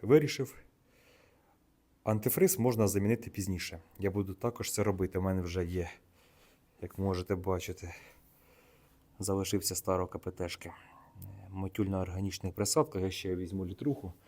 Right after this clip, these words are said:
бо мені здається, тут уже більше літра буде. Двохсотку заливав більше, ну як більше, менше літра. Там майже літр виходив.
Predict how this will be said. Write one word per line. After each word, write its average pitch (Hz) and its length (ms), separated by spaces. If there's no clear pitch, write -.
бо 101 80
мені 117 200
здається, 107 680
тут 107 160
уже 98 180
більше 95 320
літра 90 280
буде. 87 320
Двохсотку 101 500
заливав 95 420
більше, 104 520
ну 151 60
як 95 160
більше, 90 280
менше 98 300
літра. 85 320
Там 104 120
майже 104 260
літр 92 240
виходив. 85 500